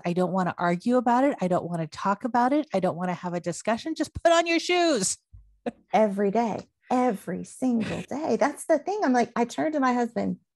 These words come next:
Speaker 2: often and I'm like, "We have the same rules. Like every day, we're very consistent. He knows what to expect." Like we're doing all the things that are on that, that parenting chart that everybody
Speaker 1: Right.
Speaker 2: seems to think is amazing. And it still doesn't work. <laughs>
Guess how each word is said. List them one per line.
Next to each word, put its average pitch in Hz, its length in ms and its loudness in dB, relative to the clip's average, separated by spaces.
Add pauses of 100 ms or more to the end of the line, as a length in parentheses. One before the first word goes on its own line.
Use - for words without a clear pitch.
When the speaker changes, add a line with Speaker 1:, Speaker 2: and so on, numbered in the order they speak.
(160)
Speaker 2:
often - 480 -4 (140)
and 214 120 0
I'm 226 120 2
like, 220 180 0 (640)
"We 285 80 2
have 311 200 -2
the 320 80 2
same 330 380 -2
rules. 320 460 0
Like 214 200 -2
every 285 280 0
day, - 180 2
we're 190 260 0
very 220 300 0
consistent. 320 840 -6
He 196 100 0
knows 185 360 0
what 294 160 -4
to - 140 -6
expect." 269 540 -4
Like 190 240 -4 (400)
we're 208 80 -2
doing 226 240 2
all 220 140 2
the 214 100 2
things 226 340 2
that 185 100 -2
are 185 120 0
on 185 120 0
that, - 200 -4 (160)
that 180 180 -6
parenting 202 500 0
chart - 420 -2
that - 120 -2 (160)
everybody 185 400 -2
Speaker 1:
Right. 180 180 2
Speaker 2:
seems 180 160 -2
to 170 100 -10
think 185 200 -6
is - 120 -6
amazing. 190 460 -4 (420)
And 247 120 -2
it - 220 -10
still - 440 -12
doesn't - 300 -8
work. 370 500 -2
<laughs> 392 40 6